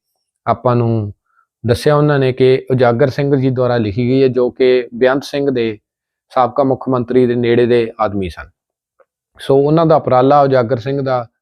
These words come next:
ਕਿ ਬੇਅੰਤ ਸਿੰਘ ਦੀ ਜਿਹੜੀ ਛਵੀ ਹੈ, ਜਿਵੇਂ ਵੀ ਅੱਜ ਬਣੀ ਹੋਈ ਹੈ, ਉਹਨੂੰ ਲੋਕਾਂ ਦੇ ਵਿੱਚ ਸਹੀ ਸੱਚ ਲਿਆ ਕੇ ਉਹਨੂੰ ਸੁਧਾਰ ਕੀਤਾ ਜਾ ਸਕੇ। ਤੋ ਸੋ ਇਹ ਮੇਰਾ ਅੱਜ ਦਾ ਉਪਰਾਲਾ। ਅੱਜ ਤੋਂ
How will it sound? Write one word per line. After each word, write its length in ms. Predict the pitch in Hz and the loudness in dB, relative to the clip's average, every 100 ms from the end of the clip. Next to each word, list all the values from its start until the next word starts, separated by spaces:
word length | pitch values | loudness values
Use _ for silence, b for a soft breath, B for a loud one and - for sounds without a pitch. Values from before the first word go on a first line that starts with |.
| - | -12
ਕਿ 80 | 120 | -4
ਬੇਅੰਤ 260 | 120 123 | -4 -4
ਸਿੰਘ 200 | - 131 | -4 -2
ਦੀ 160 | 131 120 | 0 0
ਜਿਹੜੀ 220 | 117 131 | 2 2
ਛਵੀ 400 | 120 117 113 131 135 | 0 0 2 4 4
ਹੈ, 60 | |
ਜਿਵੇਂ 320 | 117 117 127 | 2 -2 -2
ਵੀ 140 | 123 123 | 0 0
ਅੱਜ 140 | 110 | -2
ਬਣੀ 260 | 107 107 120 | -4 -4 -4
ਹੋਈ 220 | 123 123 | -4 -4
ਹੈ, 80 | 120 _ _ _ _ _ | -6 _ _ _ _ _
ਉਹਨੂੰ 400 | 127 139 135 127 - _ - | 0 2 2 0 -8 _ -6
ਲੋਕਾਂ 280 | 127 - 131 | -6 -2 0
ਦੇ 80 | 131 | 0
ਵਿੱਚ 200 | 123 117 | 0 -4
ਸਹੀ 400 | - 139 151 131 _ - | -2 2 0 -2 _ -12
ਸੱਚ 360 | - 117 - 120 _ - | -4 -4 -4 -12 _ -4
ਲਿਆ 240 | 127 117 | -2 0
ਕੇ 320 | 107 110 110 107 _ _ _ _ - | -2 -2 -2 -6 _ _ _ _ -6
ਉਹਨੂੰ 340 | 131 131 127 117 | -2 0 -2 -4
ਸੁਧਾਰ 360 | - 123 113 101 | -2 2 2 -2
ਕੀਤਾ 300 | 110 98 117 | -6 -6 -4
ਜਾ 180 | 104 101 | -2 -4
ਸਕੇ। 340 | - 78 - 95 _ _ _ _ _ _ _ _ - | -6 -14 -16 -20 _ _ _ _ _ _ _ _ -10
ਤੋ 320 | 98 95 82 - | -6 -6 -6 -4
ਸੋ 260 | - 123 | 2 4
ਇਹ 240 | 123 123 143 | 4 4 2
ਮੇਰਾ 400 | 139 139 135 127 | 2 4 4 4
ਅੱਜ 120 | 117 | 2
ਦਾ 260 | 120 123 117 | -2 -2 -2
ਉਪਰਾਲਾ। 560 | 113 113 110 123 131 123 - _ - | -4 -2 -2 2 0 0 -8 _ -8
ਅੱਜ 140 | 113 117 113 | -6 -6 -4
ਤੋਂ 240 | 131 127 | -4 -4